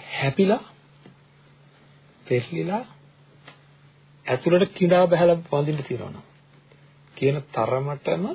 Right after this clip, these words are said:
ඒ කියන්නේ තවත් එහාට මට වෙනත් සරණක් පිහිටක් නැහැ කියන උපරිම හැඟීමක් උපදිනවා මේ තියෙන විසඳුම තේරුණා. නමුත් අපි හැමදාම පීඩාව විඳින ප්‍රශ්නෙට ධර්මයෙන් ලැබෙන සැනසීම කියන්නේ බෝධින් වහන්සේ නමක් ළඟට ගිහිල්ලා,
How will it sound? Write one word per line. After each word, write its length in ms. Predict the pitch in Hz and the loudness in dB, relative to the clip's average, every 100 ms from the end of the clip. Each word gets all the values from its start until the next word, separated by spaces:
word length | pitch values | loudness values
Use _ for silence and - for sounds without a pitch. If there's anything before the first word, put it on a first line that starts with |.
| - _ _ _ _ _ _ - | -10 _ _ _ _ _ _ -10
ඒ 100 | 123 | -4
කියන්නේ 300 | 131 147 202 | -2 -2 -2
තවත් 480 | - 127 151 175 - | 0 2 2 0 -4
එහාට 440 | 139 147 147 151 175 | -2 0 0 0 0
මට 280 | 170 139 147 170 180 175 - - - | -2 -2 4 8 8 6 -2 -20 -6
වෙනත් 320 | 131 139 151 | -2 -2 -2
සරණක් 400 | - 139 143 151 - | 0 0 0 -2 -4
පිහිටක් 360 | 143 147 143 | -4 -2 -4
නැහැ 280 | 143 139 135 | -4 -6 -4
කියන 180 | 143 180 | -4 -4
උපරිම 500 | 202 123 147 147 175 | -6 -6 -4 -2 -2
හැඟීමක් 560 | 196 143 131 135 139 - | -4 -6 -8 -6 -8 -8
උපදිනවා 480 | 135 120 - 156 - - - - - _ - - | -8 -8 -4 -4 -4 -12 -20 -20 -20 _ -20 -4
මේ 160 | 139 | -2
තියෙන 180 | 143 185 202 | 0 0 0
විසඳුම 380 | 143 240 214 214 | 0 0 0 0
තේරුණා. 460 | 113 98 98 101 - _ _ _ _ _ _ _ - | -2 -4 -8 -14 -20 _ _ _ _ _ _ _ -14
නමුත් 240 | - 135 | -6 -2
අපි 140 | 143 | -2
හැමදාම 480 | 123 117 139 156 175 185 | -2 0 2 4 4 2
පීඩාව 380 | 156 147 156 160 | 0 2 2 2
විඳින 240 | 165 170 | 0 -2
ප්‍රශ්නෙට 440 | 170 131 - 147 165 247 - - - 135 | 0 -2 -2 -10 -8 -10 -12 -20 -16 -6
ධර්මයෙන් 500 | 123 127 151 165 170 | -2 -2 -2 -4 -2
ලැබෙන 260 | 170 180 | -2 -2
සැනසීම 400 | 175 143 135 156 147 | -4 -6 -6 -8 -4
කියන්නේ 260 | 156 165 151 | -2 -2 -4
බෝධින් 280 | 135 135 | -4 -4
වහන්සේ 300 | 135 135 131 | -6 -6 -6
නමක් 220 | 139 135 - | -6 -6 -6
ළඟට 280 | 135 135 | -8 -8
ගිහිල්ලා, 320 | 131 139 170 | -6 -6 -6